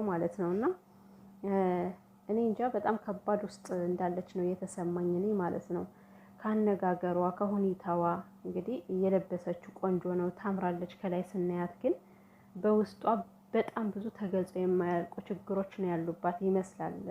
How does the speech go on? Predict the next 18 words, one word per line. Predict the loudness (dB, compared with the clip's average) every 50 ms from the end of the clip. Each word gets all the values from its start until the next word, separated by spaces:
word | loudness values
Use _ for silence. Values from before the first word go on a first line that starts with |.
| -4 -2
እንዳረዳዷም | 0 0 2 2 2 2 0 0 -2 -2 -4 -4 -4 -4 -4 -4
ከሆነ | -6 -4 -2 0 0 2
እንደዛ | 2 0 0 -2 -4 -4 -4
ነው | -2 -4 -4
ስታስረዳ | -6 -10 -8 -6 -6 -6 -4 -6 -8 -8 -6 -6
የነበረው። | -4 -2 0 -2 -2 -2 -4 -4 -4 -2 0 0
እና፣ | 2 2 2 0 0 -4 -16 -20 -20 -20 -20 -20 -20 -20 -20 -20 -20 -20 -20 -20 -20 -20 -20 -20 -14 -8
እና | -4 -2 0 2
እንግዲህ | 2 2 0 -2 -4 -4 -4 -6 -8 -4 2 4
ኤፋ | 4 4 4 2 0 4 4 6 6 6
«እኔ | 4 4 4 2
እኮ | 2 0 -2 -2 2 2
ናፍቄህ | 4 4 2 0 -4 -14 -12 -8 -4 0
ነው | 0 2
የመጣሁ፣ | 2 2 0 -2 -4 -6 -8 -6 -4 -4 -2 -2 -2
መምጣት | 0 2 2 2 0 0 -2 0 0
ያልተመቸህም | 0 0 0 -2 -4 -4 -4 -4 -6 -6 -8 -6 -4 -2 -2
ወይ?» | 0 0 2